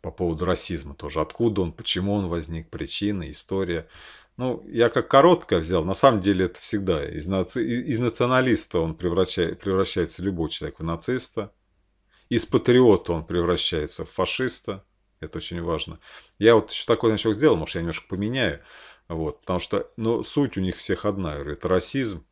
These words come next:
или другими словами Христа, это люб-, люби ближнего, ненавидь врага своего.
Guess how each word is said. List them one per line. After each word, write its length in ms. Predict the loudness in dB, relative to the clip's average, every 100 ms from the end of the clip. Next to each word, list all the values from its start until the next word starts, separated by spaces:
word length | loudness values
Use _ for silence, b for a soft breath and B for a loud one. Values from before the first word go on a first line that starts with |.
| _ -8
или 180 | -6 -4
другими 380 | -4 -4 -4 -4
словами 680 | -4 -2 -2 -2 -6 -10
Христа, 640 | -10 -10 -10 -6 -4 -4 B B B B _
это 260 | -16 -10 -4
люб-, 320 | -2 -4 -6
люби 280 | -6 -4 -4
ближнего, 400 | -2 -4 -4 -6
ненавидь 360 | -8 -6 -8 -6
врага 280 | -8 -6
своего. 520 | -8 -10 -10 -12 -16